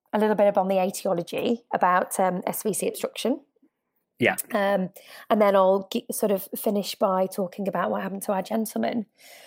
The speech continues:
Speaker 1: So we know that the etiology of superior vena cava obstruction in about sixty-five percent of people is malignancy. Normally lung cancer.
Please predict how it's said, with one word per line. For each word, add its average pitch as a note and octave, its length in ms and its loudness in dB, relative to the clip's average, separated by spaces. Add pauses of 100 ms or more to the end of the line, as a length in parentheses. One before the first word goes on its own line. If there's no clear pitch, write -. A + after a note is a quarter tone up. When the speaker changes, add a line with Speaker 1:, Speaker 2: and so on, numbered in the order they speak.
(140)
Speaker 1:
So D4 320 6
we C4+ 200 4
know D4 320 4
that C#4+ 140 0
the A3 120 2
etiology G3 840 0 (340)
of G3+ 120 0
superior G3+ 720 0
vena F#3+ 180 -2
cava F3+ 300 -2
obstruction G3 640 -4 (100)
in A3 100 0
about G3+ 200 0
sixty-five G#3 500 -4
percent F#3 300 -4
of F#3 100 -14
people F#3 340 -4
is E3+ 120 -4
malignancy. - 640 -6 (1400)
Normally C#4 460 2
lung A3 200 2
cancer. G3+ 600 -2